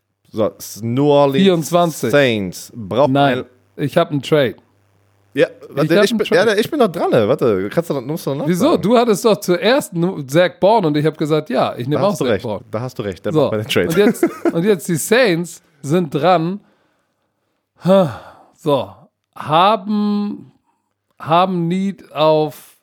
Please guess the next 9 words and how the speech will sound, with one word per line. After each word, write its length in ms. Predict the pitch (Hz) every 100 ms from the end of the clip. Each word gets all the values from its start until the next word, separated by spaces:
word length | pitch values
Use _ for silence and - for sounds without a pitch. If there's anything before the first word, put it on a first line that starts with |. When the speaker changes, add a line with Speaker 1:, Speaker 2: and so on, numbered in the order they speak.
| _
Speaker 2:
egal, 340 | - 170 147 107
pass 200 | - 147
auf. 200 | 104 - _ _ _ -
Bei 180 | 151
mir 460 | 156 175 220 214 208 - _ _ _ -
kommt 220 | 180 170
jetzt 180 | 156 156
ein 80 |
Trade, 360 | 139 170 180 196